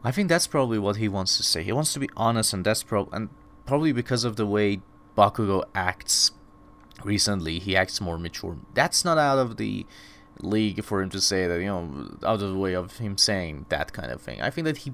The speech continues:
probably will say something to this effect. I'm not sure, but I'm sure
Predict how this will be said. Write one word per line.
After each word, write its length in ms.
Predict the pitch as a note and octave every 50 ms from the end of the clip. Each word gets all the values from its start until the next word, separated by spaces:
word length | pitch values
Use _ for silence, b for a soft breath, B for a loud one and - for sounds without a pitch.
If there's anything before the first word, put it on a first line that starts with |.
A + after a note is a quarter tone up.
| - -
probably 600 | - - - C3 C#3 D3 D#3 D#3+ D#3+ D3+ D3 C3+
will 200 | A#2+ A#2+ A#2 A#2+
say 220 | - - - - G#2
something 440 | - - - A2 A2+ - - B2
to 100 | - -
this 240 | F2 D#2 F2 D#2+ -
effect. 520 | - - - - D2 - - - - - - B B B B B B B B B B
I'm 280 | - A2+ C3+ D#3 D#3+ D#3
not 200 | D3+ C#3+ C#3+ -
sure, 200 | - - C#3 C3
but 140 | C3 C#3+
I'm 100 | D3+ E3
sure 220 | E3 - - F3